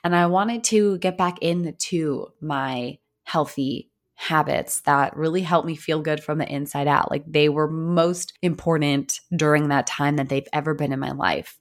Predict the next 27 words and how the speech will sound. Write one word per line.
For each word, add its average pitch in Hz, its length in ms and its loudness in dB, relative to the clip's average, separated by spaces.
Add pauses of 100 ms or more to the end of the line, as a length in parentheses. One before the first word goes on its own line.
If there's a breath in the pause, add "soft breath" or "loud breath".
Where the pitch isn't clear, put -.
So 151 500 2 (240)
this 170 540 2
whole 180 260 2
experience 170 800 2
helped 156 400 -2
me 156 480 2 (160)
tap 170 380 4
into 147 880 2
my 147 100 -2
spiritual 139 880 0
practice. - 460 0
Now, 170 120 4
I, 170 220 2
I 175 100 6
always 220 220 4
kind 196 160 -2
of 165 60 -4
had 147 520 2 (380 loud breath)
a 151 140 2
spiritual 143 880 -2
practice, 143 880 -4
um, 139 240 -4
but 160 80 -2
I 160 80 2
was 165 140 0
always 170 240 0
like, 156 200 -8